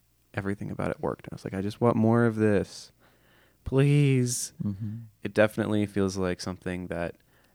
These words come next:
Speaker 1: Edgar Wright really likes,
Speaker 2: Mm.
Speaker 1: something that Rian Johnson really likes.
Speaker 2: Yes,
Speaker 1: It just
Speaker 2: there are
Speaker 1: has the,
Speaker 2: some
Speaker 1: like,
Speaker 2: definitely, uh, things that show up in Rian Johnson stuff that is here,
Speaker 1: Mm-hmm.
Speaker 2: and I was like, "Oh, he watched this movie."
Speaker 1: Yeah.
Speaker 2: <laughs>
Speaker 1: But it also feels influenced by Citizen Kane in some of the shots.
Speaker 2: Mm,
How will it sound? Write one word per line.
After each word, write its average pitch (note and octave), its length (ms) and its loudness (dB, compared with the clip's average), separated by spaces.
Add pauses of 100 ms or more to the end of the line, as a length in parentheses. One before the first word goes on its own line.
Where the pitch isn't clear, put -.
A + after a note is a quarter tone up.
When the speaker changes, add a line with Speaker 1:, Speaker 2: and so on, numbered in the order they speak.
(160)
Speaker 1:
Edgar G2 360 4
Wright F#2+ 260 8
really G#2+ 260 2
likes, G2+ 600 0
Speaker 2:
Mm. G2 280 -4
Speaker 1:
something F#2 400 -6
that F2+ 140 -2
Rian F2 300 0
Johnson F2+ 440 -4
really F#2 220 -2
likes. F2+ 480 -6
Speaker 2:
Yes, G2 120 2
Speaker 1:
It - 140 -6
just F#2 140 -6
Speaker 2:
there G2 80 -2
are F#2 40 -2
Speaker 1:
has F2+ 180 -6
the, - 100 -4
Speaker 2:
some - 80 -8
Speaker 1:
like, - 280 -12 (160)
Speaker 2:
definitely, - 540 -10 (120)
uh, - 180 -20
things - 360 -12
that - 140 -18 (140)
show - 240 -6
up - 220 -10
in - 80 -8
Rian - 220 -8
Johnson - 340 -14
stuff - 280 -14
that - 120 -14 (280)
is - 180 -6
here, G#2 180 -6
Speaker 1:
Mm-hmm. F#2 80 -6
Speaker 2:
and - 100 -10
I - 60 -10
was - 100 -10
like, - 260 -10
"Oh, - 120 -8
he - 140 -8
watched - 320 -12
this - 160 -18
movie." - 360 -12 (120)
Speaker 1:
Yeah. - 240 -4 (340)
Speaker 2:
<laughs> - 260 0 (260)
Speaker 1:
But B2+ 120 4
it C#3+ 40 8
also F3+ 200 2
feels A#2+ 280 2
influenced G2 460 0
by G2 80 4
Citizen F#2+ 400 -2
Kane G#2+ 220 -2
in E2+ 80 -4
some E2+ 160 -4
of E2+ 60 -4
the F#2 40 -6
shots. - 560 -8
Speaker 2:
Mm, C#3 160 -10